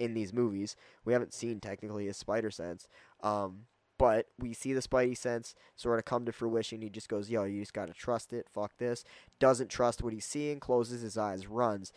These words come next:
He's dodging drones, he's dodging gunfire, fucking just beating ass, breaking all the drones. Finally gets to Mysterio. Mysterio shoots himself by accident,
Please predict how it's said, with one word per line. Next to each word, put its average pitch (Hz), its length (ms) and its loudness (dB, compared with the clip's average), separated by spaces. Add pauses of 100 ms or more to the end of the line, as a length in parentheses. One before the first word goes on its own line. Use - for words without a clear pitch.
(140)
He's 107 220 -8
dodging 110 480 0
drones, 110 440 2
he's 101 140 -8
dodging 107 380 4
gunfire, 104 640 -4
fucking 98 460 -8
just 104 260 -8
beating 113 320 -4
ass, 98 280 -4
breaking 113 380 -2
all 117 160 4
the 110 80 0
drones. 104 420 -4 (360)
Finally 120 400 4
gets 117 240 2
to 120 100 -6
Mysterio. 117 680 4
Mysterio 110 640 0
shoots - 320 -4
himself 131 460 0 (120)
by 107 220 0
accident, 107 640 -4